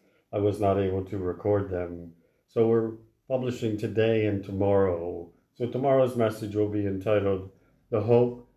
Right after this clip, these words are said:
in the Resurrection. And our hope in Jesus is for today. You know, because of the Greek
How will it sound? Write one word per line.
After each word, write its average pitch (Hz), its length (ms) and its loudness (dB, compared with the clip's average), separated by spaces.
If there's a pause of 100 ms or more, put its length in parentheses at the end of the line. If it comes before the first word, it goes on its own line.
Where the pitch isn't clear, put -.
(180)
in 120 160 -2
the 107 80 2
Resurrection. 95 1040 -2 (1000)
And 98 100 -6
our 95 140 -2
hope 104 260 -2
in 92 140 -2
Jesus 98 600 -6 (300)
is 101 160 -12
for 98 220 -4
today. 92 640 -2 (680)
You 135 100 -2
know, 143 140 6
because 156 400 2
of 123 160 0
the 107 80 0
Greek 117 480 0